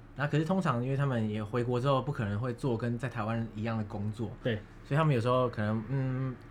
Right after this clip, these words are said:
Speaker 1: 在职涯选择上就觉得，哎，可能不知道要，可以做什么，然后可能就会很直觉的说，那我，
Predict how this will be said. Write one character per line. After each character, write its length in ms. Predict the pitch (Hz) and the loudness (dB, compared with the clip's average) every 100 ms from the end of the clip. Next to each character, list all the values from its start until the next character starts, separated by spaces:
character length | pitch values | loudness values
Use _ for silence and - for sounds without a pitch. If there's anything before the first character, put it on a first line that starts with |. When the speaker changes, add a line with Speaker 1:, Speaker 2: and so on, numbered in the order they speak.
| - | -14
Speaker 1:
在 160 | - 156 | -2 0
职 280 | - - 135 | 0 -2 2
涯 200 | 139 139 | 4 4
选 180 | 143 113 | 2 2
择 140 | 113 | 2
上 140 | 131 135 | 2 0
就 40 | |
觉 140 | 123 | 0
得， 100 | 110 | -2
哎， 180 | 110 160 147 - - | 0 -4 -4 -14 -12
可 120 | - | -4
能 100 | 107 | -4
不 100 | 107 | -2
知 80 | 123 | 2
道 140 | 127 | 2
要， 120 | 135 131 - | 2 -2 -4
可 80 | 131 | -4
以 40 | 120 | -2
做 160 | 127 | 0
什 100 | 110 | -2
么， 160 | 104 113 110 | -6 -10 -6
然 120 | 117 | -6
后 40 | 120 - | -6 -4
可 100 | 123 | 0
能 100 | 110 | 2
就 80 | 131 | 2
会 100 | 135 | 0
很 140 | 120 | -2
直 160 | 104 104 | -4 -6
觉 200 | 110 104 | -4 -4
的 60 | |
说， 220 | 101 110 123 | -4 -4 -2
那 120 | 127 | -2
我， 100 | 101 | -2